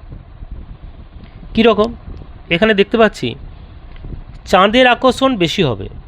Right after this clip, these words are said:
কারণ কাছে আছে, আর সূর্যের আকর্ষণ কম হবে। তাহলে জোয়ার কোন দিকে হবে? জোয়ারটা চাঁদের দিকে হবে, মুখ্য জোয়ার চাঁদের দিকে, আর উল্টো দিকে গৌণ জোয়ার হবে। তাহলে সূর্য তো টানছে ঠিক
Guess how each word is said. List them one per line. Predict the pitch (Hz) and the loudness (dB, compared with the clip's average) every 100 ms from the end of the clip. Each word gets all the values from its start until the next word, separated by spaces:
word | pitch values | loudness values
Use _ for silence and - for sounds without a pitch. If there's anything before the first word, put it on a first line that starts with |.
| - - | -14 -6
কারণ | - 180 | -2 0
কাছে | 180 165 208 | 0 0 0
আছে, | 180 - 240 - - | -4 -4 -14 -8 -4
আর | |
সূর্যের | 156 - 185 185 | -2 -2 -2 2
আকর্ষণ | 190 190 - 262 - | 2 0 -6 -8 -6
কম | - 135 | -4 -2
হবে। | 107 95 110 - - - - - - - - - - - - - | -2 -6 -12 -16 -20 -20 -20 -20 -20 -20 -20 -18 -18 -18 -10 2
তাহলে | 202 | 2
জোয়ার | 180 208 214 233 | 4 6 6 4
কোন | 240 233 | 2 0
দিকে | 220 | 2
হবে? | 185 123 101 - - - - - - | 2 0 -4 -12 -18 -18 -18 -18 -10
জোয়ারটা | 143 175 - 208 185 | 0 2 4 2 2
চাঁদের | 185 190 190 | 0 -2 -2
দিকে | 208 156 | -2 -2
হবে, | 113 104 - - - - - - | -4 -8 -16 -20 -20 -20 -16 -8
মুখ্য | 165 - 190 | -8 -4 -2
জোয়ার | 190 185 | 2 0
চাঁদের | 175 160 165 | 0 -2 -2
দিকে, | 160 - 240 - - - | -4 -8 -10 -14 -18 -4
আর | 151 | -2
উল্টো | 156 165 | 0 -2
দিকে | 165 160 | -4 -4
গৌণ | 147 151 147 | -2 -2 0
জোয়ার | 135 123 | -2 -2
হবে। | 113 - - - - - - - - - - - - - - | -4 -10 -16 -18 -20 -16 -14 -14 -16 -20 -20 -18 -18 -16 -4
তাহলে | 208 | -2
সূর্য | 196 214 220 214 285 | 0 0 0 2 2
তো | 302 | 4
টানছে | 262 254 262 262 190 135 | 6 6 4 4 4 4
ঠিক | 254 | -2